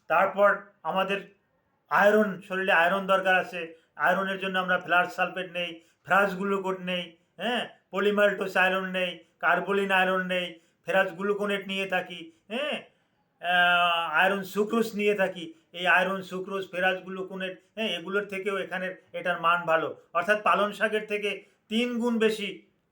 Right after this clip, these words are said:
আয়রন পাওয়া যায়। পালং শাককে কিন্তু আয়রনের একটা ভালো একটা উৎস বলা হয়।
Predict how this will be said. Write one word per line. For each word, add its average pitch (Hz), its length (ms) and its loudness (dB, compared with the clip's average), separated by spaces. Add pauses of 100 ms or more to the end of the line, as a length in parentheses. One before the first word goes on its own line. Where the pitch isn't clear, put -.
(220)
আয়রন 196 340 4
পাওয়া 185 300 4
যায়। 170 320 0 (320)
পালং 185 280 0
শাককে 190 380 -2
কিন্তু 185 280 -8
আয়রনের 175 420 2
একটা 165 400 0 (120)
ভালো 170 240 4
একটা 170 260 0
উৎস 165 260 -10
বলা 170 280 0
হয়। 143 180 -2